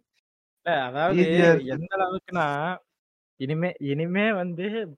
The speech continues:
Speaker 1: போற போக்குல வந்து ஒரு நாலு கேமை விட்டா PlayStation-ஐ காப்பாத்த வேற யாருமே இல்லைன்ற மாதிரி தான் இருக்கு.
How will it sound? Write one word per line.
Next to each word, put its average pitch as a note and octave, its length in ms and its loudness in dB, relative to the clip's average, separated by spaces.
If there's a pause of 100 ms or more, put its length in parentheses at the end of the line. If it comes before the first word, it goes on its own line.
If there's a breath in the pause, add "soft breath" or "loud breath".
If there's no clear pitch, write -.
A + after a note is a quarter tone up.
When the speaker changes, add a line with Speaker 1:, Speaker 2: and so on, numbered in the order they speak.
Speaker 1:
போற F#3 320 0
போக்குல F#3 480 -4
வந்து E3 360 -4 (260 soft breath)
ஒரு B2+ 300 2
நாலு F3 460 4
கேமை A3 340 2
விட்டா F3 200 0 (100)
PlayStation-ஐ F3 640 2
காப்பாத்த E3+ 420 2
வேற E3+ 180 6
யாருமே F#3 600 6
இல்லைன்ற D#3+ 440 4
மாதிரி D#3+ 200 2
தான் D#3+ 120 2
இருக்கு. C3 320 -6